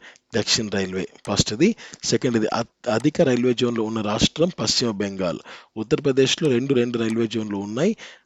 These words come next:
రైల్వే జోన్లు లేని రాష్ట్రం ఒడిస్సా, ఒడిస్సా. ఓకే, ప్రజెంట్ ఆంధ్రప్రదేశ్ కూడా. ఓకే, నెక్స్ట్ది దీంట్లో, దీనికి కరెక్ట్, దీంట్లో, ఓ, అంటే సరికాని సమాధానం ఏది అంటే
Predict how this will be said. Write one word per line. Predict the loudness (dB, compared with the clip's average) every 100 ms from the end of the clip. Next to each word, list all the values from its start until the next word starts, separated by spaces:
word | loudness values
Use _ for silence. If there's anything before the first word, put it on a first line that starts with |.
| 0
రైల్వే | 2 6 6
జోన్లు | 6 4 4 2
లేని | 2 2 0
రాష్ట్రం | 0 0 0 2 4 2 -2 _ _ -4
ఒడిస్సా, | -2 0 0 2 4 4 4 0 -6 _ _ _ _ _ _ _ _ -8
ఒడిస్సా. | -4 -4 -4 -6 -10 _ _ _ -20 -12
ఓకే, | -10 -2 -2
ప్రజెంట్ | -2 -4 -4 -6 -2 -2 -2
ఆంధ్రప్రదేశ్ | -4 -4 -4 -6 -8 -6 -6
కూడా. | -8 -12 -12 _ _ _ _ _ _ -20 -20 _ _ _ _ _ _ -8
ఓకే, | -6 -4 -6
నెక్స్ట్ది | -4 -2 -2 0 2 4 2 0 -8 -20 -6
దీంట్లో, | 0 0 0 0
దీనికి | 2 0 -2
కరెక్ట్, | 0 0 -2
దీంట్లో, | 0 0 2 0 -2
ఓ, | -2 -2 -2 -4
అంటే | -2
సరికాని | 0 2 2 2 2 2
సమాధానం | 2 0 0 0 0 -2 -4
ఏది | -2 0 2 0
అంటే | -2 -4 0 0